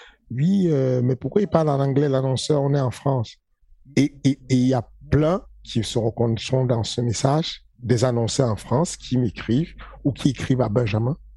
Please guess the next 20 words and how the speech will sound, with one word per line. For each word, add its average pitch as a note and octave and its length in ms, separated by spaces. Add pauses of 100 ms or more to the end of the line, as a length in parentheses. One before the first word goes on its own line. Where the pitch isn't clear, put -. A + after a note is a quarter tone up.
(160)
pour C#3+ 140
demander C3 480
à B2 160
être, C3 120 (140)
faire C#3+ 240
partie - 380
des A#2 120
nôtres. C3+ 300 (1300)
Je G#2 220
respecte B2 580
beaucoup. A#2+ 460 (420)
Je G#2 160
dis A2+ 200
juste A#2+ 500
que A2+ 240 (420)
je G#2+ 160
fonctionne C#3 400
à C3+ 80
la A#2+ 120
méritocratie. B2 880